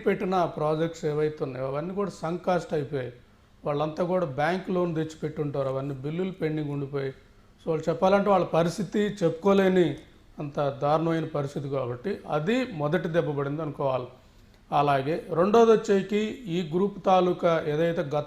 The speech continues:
గవర్నమెంట్ అగ్రిమెంట్లు అయినప్పుడు ప్రభుత్వం మారినా జనరల్గా పాలసీలు మారకూడదు, పాలసీ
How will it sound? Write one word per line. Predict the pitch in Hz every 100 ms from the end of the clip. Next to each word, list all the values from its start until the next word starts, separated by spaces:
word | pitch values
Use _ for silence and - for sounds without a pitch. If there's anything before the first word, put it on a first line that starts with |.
| 147
గవర్నమెంట్ | 165 165 175 156 139
అగ్రిమెంట్లు | 147 151 139 135
అయినప్పుడు | 127 123 131 143 - - _ _ _ _ -
ప్రభుత్వం | 147 185 190 214 202
మారినా | 180 180 170 175 185 - 143
జనరల్గా | 147 160 160 160 165 160
పాలసీలు | 147 175 185 196 185 151
మారకూడదు, | 139 135 131 127 143 156
పాలసీ | 143 147